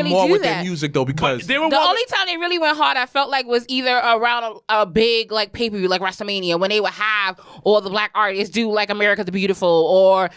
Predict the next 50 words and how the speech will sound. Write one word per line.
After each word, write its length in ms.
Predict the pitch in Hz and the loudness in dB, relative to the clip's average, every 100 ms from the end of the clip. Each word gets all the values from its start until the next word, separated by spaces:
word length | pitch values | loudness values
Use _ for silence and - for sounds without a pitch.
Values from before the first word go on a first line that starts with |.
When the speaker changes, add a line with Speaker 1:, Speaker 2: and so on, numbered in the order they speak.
| - - | -12 -4
Speaker 1:
or 160 | 214 226 | 0 0
the 80 | 220 | -2
national 340 | 214 202 214 | -6 -4 -4
anthem 320 | 202 202 196 | -4 -2 -4
and 100 | 190 | -2
shit 140 | - 170 | -4 -2
like 160 | 180 | -2
that. 320 | 185 175 175 | -2 -2 -2
So 220 | - 254 254 | 0 2 2
it's 120 | 262 | 0
like 320 | 269 254 208 | 0 0 -4
Speaker 2:
Because 320 | 131 175 156 | -8 -8 -6
we're 60 | 151 | -6
the 120 | 143 | -4
best. 480 | 143 180 - - - - - | -4 -4 -4 -12 -20 -20 -6
Speaker 3:
But 180 | 196 254 | -4 -2
Speaker 1:
Well, 140 | 214 | -2
Speaker 3:
no, 160 | 254 285 | 0 0
I 140 | 220 | -2
think, 220 | 226 269 | -4 -4
I 160 | 285 208 | -2 -2
Speaker 1:
talented 100 | 220 | -2
as 60 | 269 | -2
Speaker 3:
think 100 | 254 | -2
Speaker 1:
fuck. 160 | 285 | -2
Speaker 3:
they, 280 | 185 254 202 _ | -2 -2 -6 _
they 220 | 143 240 | -4 -4
did 320 | 196 127 208 240 | -4 -4 -2 -2
embrace 380 | 208 165 175 151 | -2 -2 -2 -2
hip-hop 520 | 180 196 247 285 _ _ - - | -4 0 -2 -2 _ _ -20 -8
because 560 | 185 - 202 180 135 - _ _ _ - | -6 -2 -2 -2 -6 -18 _ _ _ -6
Speaker 1:
I 120 | 214 294 | -4 -2
feel 140 | 339 | 0
like 140 | 302 | 0
they 60 | 262 | 0
Speaker 3:
because 120 | 240 | 0
Speaker 1:
embraced 300 | 262 240 - | 0 0 -4
soul 320 | - 240 233 190 | -2 2 2 0
more 260 | 180 180 | 2 2
than 120 | 160 | 2
Speaker 3:
No, 160 | 254 240 | 0 0
Speaker 1:
hip-hop. 160 | 165 185 | 0 -2
Speaker 3:
they 160 | 277 | -2
embraced 340 | 294 269 262 277 | -2 -2 -2 -2
hip-hop 280 | 247 262 | -2 -2
Speaker 2:
Yeah. 40 | 233 | -2
Speaker 3:
because 320 | - - 180 | -4 -4 -2
they 100 | 185 | -2
embraced 300 | 240 226 165 135 | 0 -2 -2 -2
rap, 320 | 175 196 | -2 -2